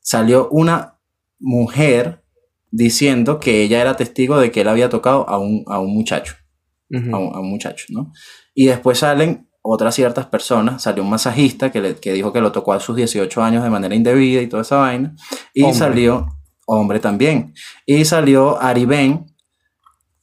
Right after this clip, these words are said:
Speaker 1: que también dijo que, que esta, esta persona es de, de la realeza, ¿no?
Speaker 2: Ujú.
Speaker 1: También dijo que Kevin Spacey lo había tocado de manera indebida. Entonces
Speaker 2: También
Speaker 1: tenía
Speaker 2: hay,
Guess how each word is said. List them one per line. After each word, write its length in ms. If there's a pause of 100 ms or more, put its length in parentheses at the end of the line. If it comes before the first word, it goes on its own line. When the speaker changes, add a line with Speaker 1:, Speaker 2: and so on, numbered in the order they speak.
(140)
Speaker 1:
que 120
también 400
dijo 480
que, 360
que 100
esta, 480
esta 320
persona 540
es 600 (320)
de, 260
de 120
la 120
realeza, 580 (720)
¿no? 120
Speaker 2:
Ujú. 120
Speaker 1:
También 300
dijo 200
que 480
Kevin 300
Spacey 360
lo 80
había 200
tocado 560
de 120
manera 440
indebida. 760 (340)
Entonces 240
Speaker 2:
También 200
Speaker 1:
tenía 100
Speaker 2:
hay, 300